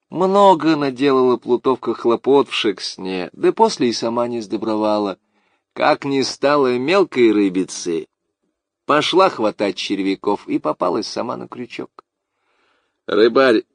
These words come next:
сварил уху, хлебал да хвалил,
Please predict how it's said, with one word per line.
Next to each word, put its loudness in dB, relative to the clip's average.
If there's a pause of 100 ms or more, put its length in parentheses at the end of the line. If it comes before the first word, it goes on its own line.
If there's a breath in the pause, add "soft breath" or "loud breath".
сварил 2
уху, 2 (540)
хлебал 0
да 0
хвалил, 2